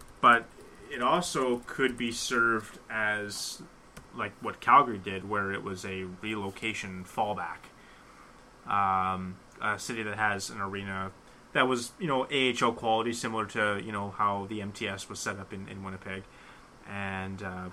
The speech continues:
could easily, um, take on a team, you know, in the next couple of months if they had to. Um, and, uh, one team that's been linked to that is the, uh, Arizona Coyotes,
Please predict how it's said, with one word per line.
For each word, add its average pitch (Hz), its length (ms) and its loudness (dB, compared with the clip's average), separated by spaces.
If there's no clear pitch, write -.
could 110 180 -4
easily, 107 600 -6
um, 92 680 -2
take 117 240 -2
on 104 140 4
a 98 60 0
team, 95 500 -8
you 120 100 -2
know, 98 220 -4
in 107 80 -10
the 104 60 -8
next 98 240 -12
couple - 140 -12
of 98 60 -4
months 110 260 2
if 90 80 -10
they 92 160 -10
had 139 180 4
to. 98 220 -4
Um, 95 520 2
and, 95 500 -8
uh, 95 260 -2
one 175 300 0
team 180 220 2
that's 165 140 -2
been 120 140 -2
linked 233 180 -2
to 120 60 -4
that 107 200 2
is 107 200 -6
the, 104 200 -2
uh, 101 140 0
Arizona 220 460 4
Coyotes, 147 640 4